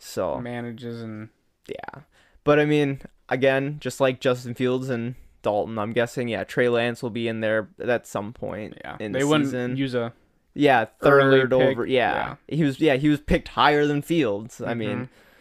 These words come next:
Speaker 1: yeah, so I would expect Trey Lance to be in there. So, I mean, maybe throw a s-, a sixteenth round pick at him. I mean, I, I haven't done it yet, but that's because my quarterbacks haven't been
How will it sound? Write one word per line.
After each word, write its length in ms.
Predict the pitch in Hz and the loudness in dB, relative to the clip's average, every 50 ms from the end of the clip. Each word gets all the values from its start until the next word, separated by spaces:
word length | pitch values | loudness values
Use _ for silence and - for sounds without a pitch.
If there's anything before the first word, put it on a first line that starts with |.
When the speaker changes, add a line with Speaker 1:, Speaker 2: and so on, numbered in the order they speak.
| _ _ _ _ - | _ _ _ _ -10
Speaker 1:
yeah, 280 | - - - - - - | -8 -8 -8 -8 -12 -14
so 260 | - - - 127 113 | -12 -6 -2 2 4
I 240 | 117 131 143 151 156 | 4 4 6 6 6
would 160 | 156 151 135 | 4 4 2
expect 520 | 135 127 - - - 123 120 120 _ _ _ | 0 -2 -4 -4 -2 -2 -2 -2 _ _ _
Trey 180 | - - 147 135 | -2 0 2 2
Lance 300 | 135 139 143 139 127 - | 2 2 0 0 -2 -4
to 60 | 135 | -6
be 100 | 117 131 | -4 -2
in 80 | 127 127 | -2 -2
there. 160 | 127 123 123 | -2 -4 -4
So, 120 | - - 127 | -2 -4 -2
I 20 | |
mean, 260 | 127 131 131 131 127 - _ _ _ _ _ _ _ _ _ _ _ _ _ _ _ | -2 -2 -2 -4 -6 -8 _ _ _ _ _ _ _ _ _ _ _ _ _ _ _
maybe 420 | - 117 127 139 139 135 139 143 143 127 | -10 -4 0 2 2 4 4 2 0 0
throw 320 | - - 156 135 135 135 | -2 0 2 4 4 4
a 20 | 131 | 4
s-, 220 | 131 - - - 147 - | 2 -2 -4 -4 -2 0
a 140 | - 117 110 | 0 0 0
sixteenth 560 | - - - 139 - - - 156 135 131 131 | 0 0 -2 -2 -2 -2 -4 -4 -4 -2 -2
round 240 | - 123 127 127 127 | -2 -2 0 0 -2
pick 240 | - 156 185 - - | -2 -2 -4 -2 0
at 200 | 113 101 90 76 | 0 0 0 -2
him. 220 | 73 107 107 131 143 | -4 -6 -6 -8 -8
I 60 | - 107 | -8 -6
mean, 280 | 113 110 110 117 127 - _ _ _ - | -4 -4 -4 -6 -8 -14 _ _ _ 2
I, 460 | - 131 143 147 131 110 113 123 113 - _ _ - | 4 4 4 4 2 -2 -8 -8 -8 -10 _ _ 0
I 60 | 139 | 2
haven't 240 | 156 156 143 139 135 | 2 4 2 2 2
done 160 | 139 139 135 | 2 2 2
it 100 | 123 107 | 0 -2
yet, 380 | 113 120 131 143 143 - - - - | 0 2 4 4 2 2 -2 -8 -2
but 260 | - 113 113 - - _ _ _ - - - | 0 2 2 2 0 _ _ _ -20 -12 -2
that's 160 | - 127 127 - | -2 -2 0 0
because 220 | 123 - 135 120 | -2 -2 0 0
my 140 | 123 117 113 | 0 -2 -2
quarterbacks 480 | - - 143 127 120 117 110 110 - - | 0 2 2 2 4 4 2 0 0 -2
haven't 160 | 120 113 110 | -2 -2 -2
been 240 | 107 107 107 107 | -4 -4 -6 -6